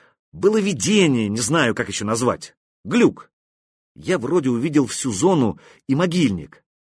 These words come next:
а за ним какой-то бункер с большой буквы, огромный, открытый.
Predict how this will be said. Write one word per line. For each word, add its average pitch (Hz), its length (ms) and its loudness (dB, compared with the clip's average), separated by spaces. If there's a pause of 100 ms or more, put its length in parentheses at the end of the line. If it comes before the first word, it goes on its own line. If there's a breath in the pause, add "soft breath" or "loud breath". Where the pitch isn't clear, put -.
(140)
а 104 120 -6
за 98 180 -6
ним 160 420 2 (380 soft breath)
какой-то 165 480 -2
бункер 131 720 -2 (540)
с 90 120 -10
большой 90 420 -4
буквы, 113 500 0 (600 soft breath)
огромный, 120 680 0 (260)
открытый. 117 720 -4